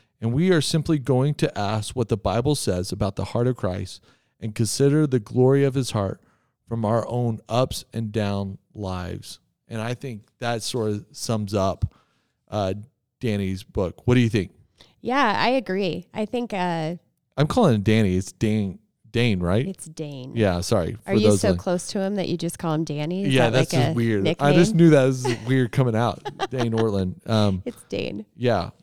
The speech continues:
Speaker 1: but what do you, what do you think is the thesis or the main idea of this book?
Speaker 2: Yeah, I think that's definitely true. I think the whole point of it was, um, looking at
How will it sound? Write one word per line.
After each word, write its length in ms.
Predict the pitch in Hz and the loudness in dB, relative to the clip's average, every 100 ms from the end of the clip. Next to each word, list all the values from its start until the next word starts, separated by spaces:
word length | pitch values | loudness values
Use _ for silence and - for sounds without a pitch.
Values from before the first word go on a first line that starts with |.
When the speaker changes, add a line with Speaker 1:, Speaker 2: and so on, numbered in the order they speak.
| - | -4
Speaker 1:
but 260 | 127 117 107 | -2 -2 0
what 180 | 147 165 | 4 6
do 60 | |
you, 280 | 185 175 175 | 6 6 4
what 160 | 160 160 | 6 6
do 60 | |
you 80 | 180 | 6
think 220 | 170 139 | 2 0
is 120 | 123 | 0
the 100 | 117 | 0
thesis 580 | 107 135 117 - 104 - - _ | -2 0 -2 -2 -4 -4 -10 _
or 300 | 120 107 104 | 2 4 4
the 320 | 104 101 98 - | 2 2 2 -4
main 340 | 110 113 107 | -4 0 2
idea 320 | 104 98 101 92 | 2 2 2 0
of 120 | 87 | 0
this 140 | 92 | -4
book? 340 | - 78 - - - | -2 -6 -8 -20 -14
Speaker 2:
Yeah, 360 | 190 247 320 - | -2 2 2 2
I 160 | 196 240 | 0 0
think 220 | 269 240 | -2 -4
that's 340 | 220 - - 202 - - | -6 -6 -16 -18 -20 -4
definitely 440 | 196 226 208 190 | -4 -2 -4 -4
true. 200 | - 196 | -2 0
I 100 | 165 | 0
think 220 | 226 214 | -2 -4
the 120 | 202 | -4
whole 200 | 190 208 | 0 0
point 280 | 202 233 214 | 0 -2 -2
of 100 | 185 | -2
it 140 | 180 151 | -2 -2
was, 280 | 165 165 - | -2 -4 -8
um, 520 | 175 160 160 165 180 _ _ _ _ _ _ | -6 -6 -6 -8 -12 _ _ _ _ _ _
looking 520 | 208 226 226 254 240 | -6 -4 -2 -2 -2
at 540 | - 180 170 170 175 | -2 -2 -2 -2 -6